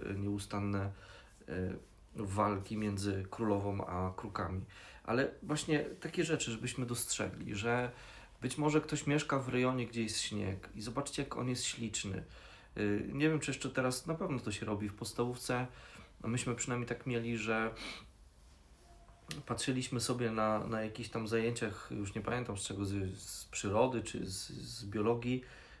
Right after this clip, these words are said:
na, na śnieg w postaci pojedynczych płatków, takiego zachwytu. Wszyscy wiecie przecież, że każdy płatek śniegu jest inny. E, i może, e, warto zobaczyć, nie wiem, e,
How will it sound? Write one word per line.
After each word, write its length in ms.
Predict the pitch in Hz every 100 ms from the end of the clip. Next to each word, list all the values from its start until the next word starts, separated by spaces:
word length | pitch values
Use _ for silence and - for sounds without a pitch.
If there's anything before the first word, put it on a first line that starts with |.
| -
na, 420 | 117 117 117 117 -
na 200 | 113 117
śnieg 420 | - 123 123 -
w 60 | -
postaci 720 | 117 117 - 120 - 117 117
pojedynczych 640 | - 120 120 123 127 120
płatków, 720 | - 117 104 98 - - - -
takiego 340 | - 117 113
zachwytu. 440 | 110 113 - 101 -
Wszyscy 340 | - 113 120
wiecie 300 | 120 113 95
przecież, 460 | - 95 110 - - - - -
że 100 | 113
każdy 300 | - 110 110
płatek 420 | - 117 113 117
śniegu 360 | - 113 113 113
jest 280 | 113 - -
inny. 460 | 127 104 98 95 98 - - - - - -
E, 280 | 117 107 107
i 160 | -
może, 540 | 135 156 165 156 - - - 73 -
e, 60 | 147
warto 380 | 139 196 190 143
zobaczyć, 580 | 127 113 113 - 107 117
nie 120 | 104
wiem, 300 | 104 101
e, 40 | 101